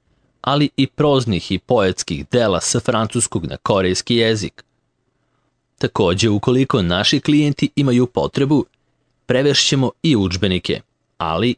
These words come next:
i ilustrovane i stručne časopise, te članke iz novina. Sve navedene usluge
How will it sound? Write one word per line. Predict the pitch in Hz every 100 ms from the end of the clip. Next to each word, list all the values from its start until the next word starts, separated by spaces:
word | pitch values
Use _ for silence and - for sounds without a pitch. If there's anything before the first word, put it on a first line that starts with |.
| -
i | 135 -
ilustrovane | 143 139 135 - 127 123 120 123
i |
stručne | - 117 92 - 98
časopise, | - 104 - - 113 - 87 _ _ _ _ -
te | 82
članke | - 101 98 98 113 113
iz | 117
novina. | 113 107 104 - _ _ _ _ _ _ _ _ _ -
Sve | - 98 90 120
navedene | 107 76 82 117 120 117
usluge | 123 - 127 123